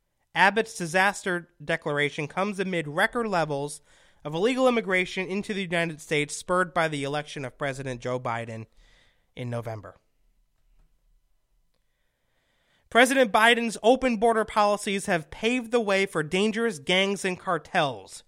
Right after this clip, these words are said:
human traffickers, and deadly drugs like fentanyl to pour into our communities, Abbott said in a statement on Tuesday.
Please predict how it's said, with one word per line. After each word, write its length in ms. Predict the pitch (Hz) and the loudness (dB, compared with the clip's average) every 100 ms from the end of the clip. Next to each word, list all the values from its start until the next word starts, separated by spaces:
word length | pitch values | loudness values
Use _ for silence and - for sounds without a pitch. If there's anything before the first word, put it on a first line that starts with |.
| _ _ | _ _
human 320 | 233 247 240 | 0 2 0
traffickers, 800 | - 220 214 - 208 208 202 185 | 4 4 6 2 -4 -4 -4 -4
and 240 | 143 139 | -6 0
deadly 360 | 180 202 202 196 | 2 2 0 -4
drugs 600 | 139 165 151 143 147 - _ _ _ - | -2 2 4 2 -4 -18 _ _ _ -4
like 220 | 160 - | -4 2
fentanyl 560 | 233 196 147 131 117 123 _ _ _ _ _ _ | 2 4 0 -2 -4 -10 _ _ _ _ _ _
to 100 | 185 | -4
pour 460 | - - 247 254 226 | -4 2 6 6 6
into 220 | 220 226 | 0 2
our 120 | 190 | 2
communities, 840 | - 190 170 123 95 - - - - | 2 0 0 -2 -8 -16 -14 -14 -12
Abbott 300 | 135 135 131 | -10 -8 -8
said 280 | - 147 143 | -6 -2 -2
in 140 | 139 135 | -2 -4
a 60 | |
statement 420 | - 147 139 143 | -4 -4 -2 -4
on 100 | 139 | -6
Tuesday. 540 | 143 233 208 120 101 | -4 -4 -4 -8 -16